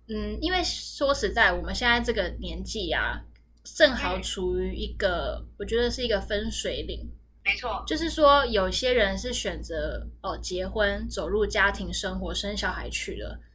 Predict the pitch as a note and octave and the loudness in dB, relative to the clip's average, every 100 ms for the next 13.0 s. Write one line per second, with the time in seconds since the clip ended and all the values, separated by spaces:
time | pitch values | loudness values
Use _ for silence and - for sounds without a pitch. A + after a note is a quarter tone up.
0 | - D#4 C#4+ D4 G3+ - A3 A3+ A3 F#3+ | 2 4 4 4 4 2 0 0 0 0
1 | F#3 A3 - - A#3+ G#2+ - A#3 G#3+ F#3 | 0 -2 -4 -4 -4 -6 -2 -2 -2 -4
2 | E3+ - - - E3 A3 E3 - A#3 - | -4 -2 -2 -4 -4 -2 -2 -2 0 0
3 | G3 E3+ E3+ F3+ - A3 - - - - | -2 -4 -4 -2 -2 -2 -4 -10 -12 2
4 | A#3 A3+ A#3 A#3+ G#3 - D3 G2 - - | 4 4 4 2 2 -2 -4 -4 -4 -2
5 | G#3 E3+ F3+ D3 - - - - _ - | -2 -2 -2 -4 -6 -12 -18 -20 _ 2
6 | B3 F#3+ - A3 G3+ - - - - C#4 | 4 2 -2 -2 -2 -4 -8 -12 -10 -6
7 | A#3 G#3+ A3 G3 G3+ F#3+ A#3+ F#3+ G3+ G3+ | -4 0 2 2 0 0 0 0 0 0
8 | G#3 - - F#3 F#3 - - - - _ | -4 -4 -6 -6 -6 -8 -10 -16 -20 _
9 | _ _ _ - - E4 F#4 - F#3+ A#3 | _ _ _ -10 0 4 4 2 0 2
10 | B3 F3 F3 F#3 A3 G#3+ F#3+ G#3 A3+ A3+ | 2 2 0 2 4 4 2 0 0 0
11 | G3+ A#3 D4+ - - - _ - - D#4+ | 2 4 2 0 -12 -20 _ -6 2 4
12 | A#3+ F#3+ F#3 G3+ A3 F#3 - G#3 - | 4 2 0 2 2 2 0 -2 -6